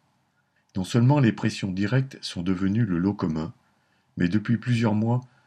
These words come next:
la direction de l'usine refuse carrément de donner les papiers d'accident du travail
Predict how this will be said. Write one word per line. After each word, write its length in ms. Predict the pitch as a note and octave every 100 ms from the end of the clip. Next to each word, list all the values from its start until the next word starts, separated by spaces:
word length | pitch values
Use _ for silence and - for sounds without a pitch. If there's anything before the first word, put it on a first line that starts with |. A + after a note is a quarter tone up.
| _ -
la 120 | E2+
direction 500 | F2+ G2+ A2+ - A#2
de 100 | F#2+
l'usine 480 | F#2 F#2+ G#2 B2+ -
refuse 420 | - G#2 G2+ F#2+
carrément 480 | - B2+ B2 A2+ G2+
de 120 | F2
donner 320 | E2 G2 G2+ G2
les 120 | D#2+
papiers 340 | - G2+ -
d'accident 440 | F#2+ F2+ - G2+ G2+
du 120 | E2+
travail 480 | - D#2+ D#2 E2